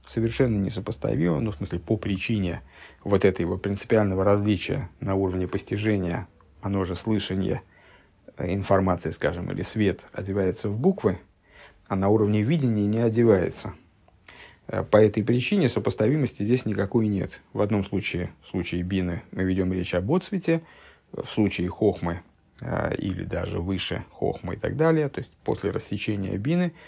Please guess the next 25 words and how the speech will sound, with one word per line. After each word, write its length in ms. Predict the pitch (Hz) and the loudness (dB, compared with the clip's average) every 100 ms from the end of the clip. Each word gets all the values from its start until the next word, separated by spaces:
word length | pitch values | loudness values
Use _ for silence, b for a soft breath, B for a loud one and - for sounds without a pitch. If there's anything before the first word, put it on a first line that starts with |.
| B B - | B B 2
речь 320 | 120 151 110 | 4 4 2
идет 260 | 107 147 - | 0 0 0
именно 500 | 131 135 127 127 - - | 0 2 2 -2 -2 -2
о 100 | 123 | 0
самом 400 | 117 110 117 107 | 0 0 0 -2
свете 480 | - 113 104 101 | 0 2 2 0
оригинальном, 680 | 98 101 101 104 95 92 95 | -2 -2 -2 -2 -2 -2 -2
не 120 | 107 | 0
одетом 500 | 113 101 107 101 95 | 0 -2 -4 -4 -6
в 20 | |
буквы. 320 | 87 92 - - _ _ _ _ _ B B B B B _ | -6 -8 -10 -14 _ _ _ _ _ B B B B B _
Вейнен 460 | 110 139 214 202 139 | 4 6 6 6 6
рия 480 | 113 113 170 151 117 | 4 4 4 4 4
зой 320 | 101 143 151 | 4 2 2
бифхинас 540 | 123 - 139 139 - | 0 -2 0 0 -2
хохма 520 | - 139 131 123 117 - | 2 2 4 2 -2 0
ацмо 480 | 120 101 - 104 98 | 0 0 -2 -4 -2
мамаш, 520 | 101 120 165 180 - | 0 2 2 0 -2
и 280 | 131 120 113 | -2 0 0
идея 320 | 120 117 104 | 2 2 4
вот 160 | 104 101 | 0 0
этого 260 | 101 101 | 0 0
видения 800 | 101 104 123 104 95 92 98 - _ - | 0 0 0 2 0 0 -4 -10 _ -4
именно 360 | 117 107 101 | -2 -2 -4
сопряжена 800 | - - - 98 101 95 95 90 | -6 -8 -6 -4 -2 -2 -2 -4